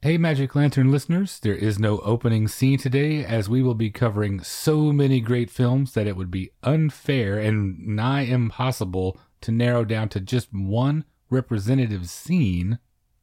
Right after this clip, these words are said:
Instead, right here at the top, I just wanted to take a second to encourage everyone to go check out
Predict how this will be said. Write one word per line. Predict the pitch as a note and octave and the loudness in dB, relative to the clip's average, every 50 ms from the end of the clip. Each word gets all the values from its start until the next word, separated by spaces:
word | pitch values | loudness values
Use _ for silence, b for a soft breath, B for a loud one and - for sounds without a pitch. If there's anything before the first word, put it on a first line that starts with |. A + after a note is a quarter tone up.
| _ _ - | _ _ 0
Instead, | B2 B2 A#2+ - - D#3+ E3 F3+ F3+ E3 D3+ | 2 2 2 2 0 0 2 2 0 0 -2
right | D#3+ D#3 C#3 | -2 0 0
here | D3+ D#3 D3 | 0 0 0
at | B2 | -2
the | C#3 B2 | -4 -2
top, | - D#3 D#3 E3 - - - | -2 -2 -2 -2 -4 -4 -4
I | B2 B2 | -2 -2
just | A2 B2 - - | 0 -2 0 2
wanted | C3+ B2+ B2 A2 G2 | 2 2 2 0 -2
to | F#2+ | -6
take | F#2 - - D3 C3+ B2+ | -4 -2 0 0 0 0
a | A#2 | -2
second | - - C#3 C3+ - C#3+ A2+ F2+ - | -2 -2 -2 -2 -2 -4 -6 -6 -4
to | - - B2+ A#2+ A#2 | 0 2 2 2 2
encourage | A#2 A#2 A#2+ A2+ - E3 E3+ F3+ F3 D#3+ C#3 | 2 0 0 0 0 0 0 2 0 -2 -2
everyone | B2 C#3+ C#3 D3 C#3 C#3+ C#3 B2+ | -2 -2 0 0 2 2 0 0
to | - A#2+ | 0 0
go | A2 B2 A#2+ | 0 0 0
check | A2+ - D#3+ D#3+ - | 0 -2 -4 -4 -2
out | F3 D#3 D3 B2+ - - | -2 -2 -2 -2 -4 -8